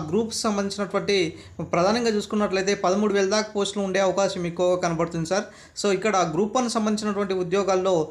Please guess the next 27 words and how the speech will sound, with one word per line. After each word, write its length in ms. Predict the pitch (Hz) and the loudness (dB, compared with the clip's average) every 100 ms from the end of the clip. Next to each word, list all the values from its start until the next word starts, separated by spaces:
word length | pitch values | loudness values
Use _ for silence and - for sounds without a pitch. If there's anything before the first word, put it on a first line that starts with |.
| - - | -8 -6
నాలుగు 340 | 151 160 226 226 | 0 2 4 2
వందల 180 | 220 214 | 2 2
నుంచి 280 | 202 196 214 | 0 0 0
నాలుగు 280 | 185 180 196 | 2 2 2
వందల 140 | 196 | 2
యాభై 240 | 185 180 185 160 | 2 4 2 0
ఉద్యోగాలకు 600 | 156 175 190 202 196 196 180 160 156 - - | -2 0 2 2 0 0 0 0 -4 -10 -4
భర్తీ 280 | 147 151 226 | -2 0 0
దిశగా 360 | 208 214 190 180 175 | 0 0 0 0 2
ప్రభుత్వం 360 | 165 170 185 175 170 156 | 0 0 -4 -4 -6 -6
సన్నాహాలు 460 | - 170 165 170 165 | -4 -2 0 0 0
చేస్తుంది. 420 | 160 - 139 127 - - - | -2 -4 -8 -8 -12 -14 -6
అదేవిధంగా 540 | 147 240 233 233 220 185 | 0 0 0 0 2 0
గ్రూప్ 220 | 156 226 - | 0 -4 0
టూలో 200 | 254 240 | 0 2
ఈసారి 300 | 214 214 202 | 2 2 0
మాత్రము 420 | 202 202 214 214 196 175 175 - | 0 0 2 2 2 0 -6 -10
దాదాపుగా 500 | 147 180 226 226 240 | 0 2 4 2 2
వెయ్యి 300 | 202 185 208 220 | 2 0 -2 -2
పోస్టులు 320 | 233 226 208 | -2 -2 0
రాబోతున్నాయండి. 680 | 190 190 190 185 165 143 135 147 | 2 2 0 0 0 0 0 -2
వెయ్యి 220 | 180 202 | -2 -4
పోస్టులతో 500 | 208 196 214 208 220 | -2 -2 -2 -2 -2
గ్రూప్ 280 | 180 190 - | -2 -4 -2
టూ 100 | 190 | -2
పో-, 320 | 175 180 175 | 0 0 2
రాబోతుంది. 600 | 165 165 175 170 180 202 | 2 2 0 -2 -4 -2